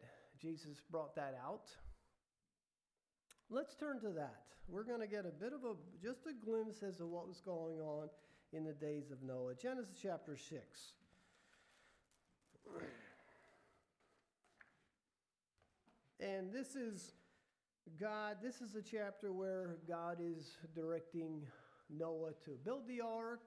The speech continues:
and he gives him a blueprint and some specifics and sizes and so forth.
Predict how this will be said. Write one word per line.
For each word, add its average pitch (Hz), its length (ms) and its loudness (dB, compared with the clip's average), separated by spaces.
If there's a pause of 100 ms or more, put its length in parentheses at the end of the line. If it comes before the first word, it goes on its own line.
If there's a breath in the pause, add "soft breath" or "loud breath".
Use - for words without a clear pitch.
and 160 120 -2
he 156 160 0
gives 180 260 -2
him 175 260 2 (1300 loud breath)
a 151 60 -4
blueprint 254 640 0
and 165 140 -4
some 165 260 0
specifics 269 800 -6
and 135 120 -6
sizes 226 560 0
and 202 120 0
so 208 300 -2
forth. 202 320 0